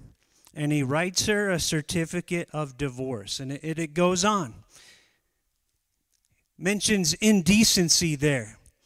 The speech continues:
And at this time in history, there was a, an argument going on between different sides about what is this indecency? When is divorce allowed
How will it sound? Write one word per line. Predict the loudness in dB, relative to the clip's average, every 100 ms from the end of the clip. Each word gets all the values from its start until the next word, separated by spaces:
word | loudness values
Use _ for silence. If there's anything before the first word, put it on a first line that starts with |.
| _ _ _ _ _ -4
And | 0
at | 0 0
this | 0 0
time | 0 2 2
in | 2
history, | 4 2 2 -2 -6 -2 2 2
there | 4 6 6
was | 6 4
a, | 4 2 0 -4
an | -4 -4
argument | 0 2 4 4 2 0
going | 2 4 2
on | 0
between | -4 -2 -2 2
different | 2 2 -2 0
sides | 0 0 2 2
about | 2 0 -2 -14 -2
what | 6 6 8
is | 6 6
this | 4 4 2
indecency? | 2 4 4 4 2 2 2 2
When | 4 4 4
is | 2
divorce | 2 4 4 4 2
allowed | 2 2 2 2 0